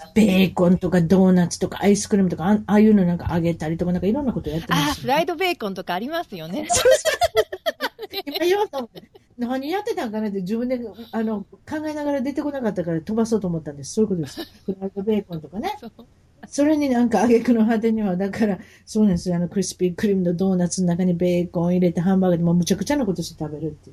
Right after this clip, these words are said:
Speaker 1: うね。
Speaker 2: ねえ。
Speaker 1: うん、まあ、
Speaker 2: まあ、
Speaker 1: そうなんですね。
Speaker 2: まあ、心臓発作が来るぞみたいな感じの。まあ。
Speaker 1: そうそう。ハートブレイクカフェってあったで。
Speaker 2: あ、そうなんだ。
Speaker 1: そ、その心臓が、発作が起こる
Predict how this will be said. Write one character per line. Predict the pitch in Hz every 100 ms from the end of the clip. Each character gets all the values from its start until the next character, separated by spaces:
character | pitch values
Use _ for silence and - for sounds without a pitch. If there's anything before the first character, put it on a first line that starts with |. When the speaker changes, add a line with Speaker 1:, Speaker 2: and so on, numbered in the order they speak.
| 139
Speaker 1:
う |
ね。 | 175 151 151
Speaker 2:
ね | 214 - 220
え。 | 190
Speaker 1:
う |
ん、 |
ま | 190
あ、 | - _ _ -
Speaker 2:
ま | 233 240
あ、 | 214
Speaker 1:
そ | 196
う |
な | 185
ん |
で | -
す | _ _ _ _ _
ね。 | - - _ _ -
Speaker 2:
ま | 214
あ、 |
心 | - 277 240
臓 | 262
発 | 262 254
作 | 208 180
が |
来 | 180 214
る | 196
ぞ | 214
み | 202
た | 170 156
い |
な | 156
感 | - 160 170
じ | 175
の。 | 175 202 - - - _ _ -
ま | 202 190 185
あ。 | -
Speaker 1:
そ |
う | 320
そ | 311
う。 | -
ハ | - 392
ー | 415
ト | 392
ブ | 381
レ | 381
イ |
ク | 370
カ | - 330
フ | 277
ェ |
っ |
て | 262
あ | 139
っ |
た | 208
で。 | 185 139 - -
Speaker 2:
あ、 | 240
そ | -
う | 320
な |
ん | 302
だ。 | 240 240
Speaker 1:
そ、 | 214
そ | 254
の |
心 | 233 - 269 262 254
臓 | 247 262 262 262
が、 | 349 277 - _ -
発 | 311 -
作 | - 202
が | 165 214
起 | 214
こ | 247
る | 233 226